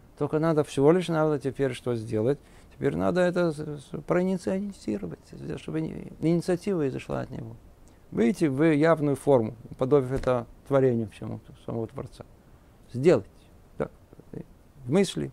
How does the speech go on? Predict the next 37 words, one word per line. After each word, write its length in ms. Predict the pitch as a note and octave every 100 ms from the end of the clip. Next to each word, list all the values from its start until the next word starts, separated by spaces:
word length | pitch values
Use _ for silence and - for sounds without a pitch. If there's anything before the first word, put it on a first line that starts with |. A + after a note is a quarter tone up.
| - -
в 60 | -
словах, 420 | C3 C#3 F3 A#2+ - - - _ - - _ - -
то 60 | A#2
есть 140 | -
в 80 | B2
речи, 340 | F3 E3+ - - - - - - - - -
в 40 |
деяниях, 460 | B2 E3 E3+ C#3 A2 -
во 160 | - C3
всём. 320 | - G3 A#2 - - - -
Человек 200 | C#3 C3
должен 280 | D3+ C#3 C3
проявлять 420 | C3+ C3+ C#3+ B2 -
инициативу. 760 | F#3 F3+ D#3 D3 C#3 C#3 A2+
Он 120 | C#3
должен 200 | D#3+ D3+
быть 120 | C#3 -
хозяином 580 | C3 B2 C#3+ C#3 A#2+
жизни, 460 | G#2 B2 A2+ C#3+ E3+ - - - - -
а 160 | - A#2+
не 120 | B2+
жизнь 300 | B2 D#3+ C3
должна 520 | A#2+ A#2 B2+ B2 A#2
быть 220 | A2+ A2+
его 140 | A#2+ A2+
хозяином 600 | A#2 A2+ C#3 C3+ B2+ A#2
и 40 |
руководить 640 | A2+ A2 A2 G#2+ G#2+ - -
им. 1080 | - - - - - - - - - - - - - - -
Итак, 400 | D3 - A3+ A#3+
мы 120 | F#3+
говорили 480 | E3+ D#3+ F3+ A3 F#3+
здесь, 320 | C3+ G3 G3
в 40 | E3
этой 220 | D#3 C#3+
части 380 | - F3+ F3 D3+
книги, 600 | - E3+ F3+ E3 D#3+